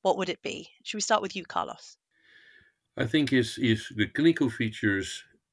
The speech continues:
Speaker 2: are making you think that this doesn't look like a simple inflammation, that there's something fishy about what this, this eye looks like. Think that potentially that is not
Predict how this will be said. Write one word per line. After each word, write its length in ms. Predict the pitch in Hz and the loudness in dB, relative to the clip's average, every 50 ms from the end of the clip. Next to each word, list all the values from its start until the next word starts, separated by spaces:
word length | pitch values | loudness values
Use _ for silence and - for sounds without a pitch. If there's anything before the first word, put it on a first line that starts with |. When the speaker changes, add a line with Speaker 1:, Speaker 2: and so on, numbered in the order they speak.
| _ _ _ - | _ _ _ -4
Speaker 2:
are 500 | 104 101 95 92 92 92 90 90 87 - _ _ _ _ _ - | -2 -2 0 0 0 0 0 -2 -4 -10 _ _ _ _ _ -6
making 420 | 110 101 113 127 120 - - 110 | 0 4 4 4 4 2 -2 -2
you 80 | 104 92 | -2 -2
think 440 | 87 - - 120 113 110 107 107 - | -2 0 4 6 6 6 4 4 2
that 240 | 101 95 90 90 - _ - | 2 2 2 0 -4 _ -8
this 160 | 101 90 - | -8 -6 -2
doesn't 400 | - 117 107 - 101 92 90 90 | -2 -2 -2 -2 -4 -6 -6 -4
look 300 | 95 110 123 120 - - | -2 -2 -2 -2 -2 -2
like 220 | 104 101 98 - | -2 -2 -2 -2
a 60 | 98 | -4
simple 320 | 92 - - 107 101 104 95 | -6 -4 -2 -2 -2 0 -2
inflammation, 680 | 95 90 98 95 87 87 87 82 - - 78 73 - _ _ - - - - - _ - | -2 -2 -2 -2 -2 0 0 -2 -2 -6 -10 -10 -12 _ _ -20 -20 -20 -20 -20 _ -8
that 140 | 104 95 90 | -8 -6 -4
there's 200 | 104 98 95 - | -4 -4 -4 -4
something 680 | - 123 113 107 - 104 95 95 95 92 92 107 113 - _ _ _ | -4 -2 -2 -2 -2 -4 -2 -2 -4 -4 -6 -8 -10 -14 _ _ _
fishy 480 | - - 131 123 - - 85 78 76 - | 2 4 4 4 4 0 -4 -6 -6 -6
about 440 | - 85 82 98 98 95 92 90 - _ - | -8 -4 0 2 2 2 2 0 -4 _ -10
what 280 | - 92 101 104 98 - - | -4 0 0 0 0 -2 -4
this, 300 | 107 90 82 - - - - | -4 -4 -4 -4 -8 -8 -6
this 320 | 98 92 85 - - - - - | -6 -6 -6 -8 -12 -18 -12 -6
eye 160 | - 98 101 95 | -2 0 0 0
looks 260 | 82 80 78 - - | 0 -2 -6 -6 -6
like. 320 | 80 80 80 78 - - _ - - - - - - _ _ | -6 -4 -4 -6 -8 -12 _ -20 -20 -20 -20 -20 -20 _ _
Think 300 | - 117 110 107 104 - - 104 | 4 4 6 4 4 0 -2 0
that 220 | 98 95 92 - _ _ - 110 | 0 0 0 -2 _ _ -20 -10
potentially 640 | - 104 95 - 123 117 110 110 - 104 90 90 87 | -8 -6 -2 0 0 0 0 0 -2 -4 -4 -4 -4
that 240 | 80 95 92 95 95 | -2 -4 -4 -2 -4
is 180 | 90 85 - | -6 -6 -4
not 300 | 95 101 107 107 107 - | 0 2 2 2 0 -2